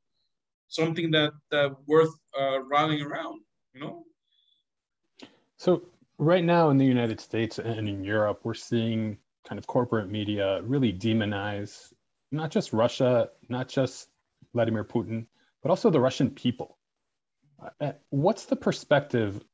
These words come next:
Speaker 2: on, on this conflict from Venezuela and from kind of the global South? H-, how are, how is Venezuela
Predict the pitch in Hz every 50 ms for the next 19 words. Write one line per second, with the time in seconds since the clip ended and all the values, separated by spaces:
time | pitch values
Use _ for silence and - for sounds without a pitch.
0 | _ _ - 120 110 107 110 - 110 107 107 104 104 - - - - 117 113 110
1 | - - - 101 95 - - - - - - 117 110 107 101 104 - - - -
2 | _ _ _ _ _ _ _ 117 110 110 98 95 - - - 101 95 92 90 90
3 | 90 95 95 92 - - 98 98 90 - - 107 101 - - 92 - 104 95 92
4 | 95 - - - 104 92 92 87 - - 127 - - - 143 147 156 160 156 143
5 | 131 131 139 143 151 143 127 135 143 135 123 - - 123 113 113 110 107 -